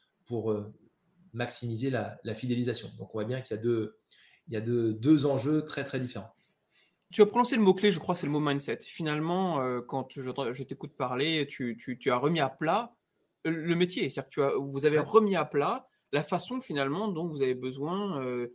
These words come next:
Speaker 2: de quelles informations vous avez besoin, qu'est-ce que vous pouvez co-, collecter,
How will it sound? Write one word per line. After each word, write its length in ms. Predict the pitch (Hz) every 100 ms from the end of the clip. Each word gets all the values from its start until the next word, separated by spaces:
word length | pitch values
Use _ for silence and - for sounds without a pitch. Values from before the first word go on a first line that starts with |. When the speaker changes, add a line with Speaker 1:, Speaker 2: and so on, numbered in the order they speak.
| _ -
Speaker 2:
de 80 |
quelles 200 | 143 185
informations 360 | 175 160 147 170
vous 140 | 139
avez 80 | 127
besoin, 340 | 120 120 147 196
qu'est-ce 160 | 165
que 40 | 151
vous 80 |
pouvez 180 | 143 135
co-, 220 | - 139 - -
collecter, 580 | - 127 117 - 202 208